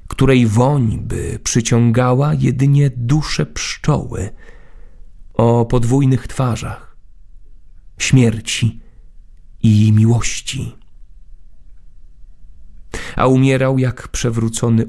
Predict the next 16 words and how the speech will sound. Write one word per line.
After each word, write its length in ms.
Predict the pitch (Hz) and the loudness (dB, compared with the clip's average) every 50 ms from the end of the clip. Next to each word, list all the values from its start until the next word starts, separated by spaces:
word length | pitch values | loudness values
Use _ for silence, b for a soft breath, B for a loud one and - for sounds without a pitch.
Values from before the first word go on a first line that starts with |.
| - - | -2 0
ul 460 | 117 117 113 107 101 104 107 104 104 - - - - - - | 2 2 2 2 2 0 -2 -4 -8 -10 -16 -20 -16 -10 -6
z 120 | 107 110 | -4 0
wierszami, 840 | 110 117 110 110 110 - - 120 107 - - - 98 101 104 - - - - - - - - - - - - - - - B B B B B B B B B | 2 2 2 0 0 -2 -2 -2 -2 -2 -4 -4 -4 -6 -8 -8 -12 -20 -20 -20 -20 -20 -20 -20 -20 -20 -20 -20 -20 -18 B B B B B B B B B
jak 300 | 123 131 127 - - - - - | 2 2 2 0 -4 -8 -4 0
ul 460 | 147 160 156 131 123 117 117 120 117 139 - - - - | 0 2 2 2 2 2 2 0 -2 -4 -10 -10 -6 -6
z 140 | 117 104 117 | -4 0 0
rojem 520 | 123 123 127 131 135 143 143 143 143 131 | 2 2 2 2 2 0 0 0 0 0
wymarłych 920 | 113 127 127 123 123 123 120 117 113 107 110 113 107 - - - - - - | 0 0 0 2 2 0 0 0 -2 0 -2 -2 -2 -4 -8 -18 -10 -6 -6
od 160 | 117 104 110 | -4 -2 0
zimna 540 | 107 104 107 113 117 117 117 113 117 117 110 | 0 2 2 4 4 4 4 4 2 2 2
wierszy, 600 | 113 117 120 113 107 - - - - - 107 - - - - - - - - - - - - - - - - - - - - - - - | 2 2 0 0 -4 -8 -12 -12 -10 -10 -10 -12 -14 -16 -20 -20 -20 -20 -20 -20 -20 -20 -20 -20 -20 -20 -20 -20 -20 -20 -20 -20 -14 -10
z 120 | - - | -8 -8
którego 540 | - - - - 123 113 113 107 113 113 110 | -8 -4 -2 0 2 2 2 2 2 2 2
wystaje 840 | 104 117 131 - - - - 127 - - - - - 71 71 - - - - - - - - - - - - - - - - | 2 0 -2 -2 -4 -4 -2 -2 -2 -2 -4 -6 -6 -6 -8 -8 -10 -14 -20 -20 -20 -20 -20 -20 -20 -20 -20 -20 -20 -12 -6
przerażający 960 | - - 135 131 127 127 120 117 120 110 101 - 67 65 - - - - - | -2 0 2 2 2 2 2 2 2 0 0 -4 -8 -10 -8 -8 -8 -6 -6
sopel 680 | - - - - - - - - - - - - - | -4 -4 -4 -4 -6 -6 -8 -8 -8 -6 -6 -8 -10